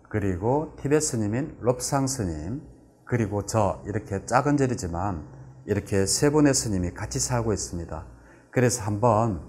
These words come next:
이 바르도와 중흥계에 대해서 한번 이야기를 정말 진지하게 나눈 적이 있습니다.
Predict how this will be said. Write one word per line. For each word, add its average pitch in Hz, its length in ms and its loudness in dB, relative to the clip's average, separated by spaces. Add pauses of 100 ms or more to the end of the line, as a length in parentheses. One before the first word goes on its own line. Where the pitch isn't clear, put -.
(400)
이 113 160 -2
바르도와 131 800 6
중흥계에 123 540 4
대해서 95 360 0
한번 95 540 -4 (240)
이야기를 110 680 2 (400)
정말 98 460 0
진지하게 135 560 2
나눈 104 280 0
적이 98 180 -6
있습니다. 80 520 -8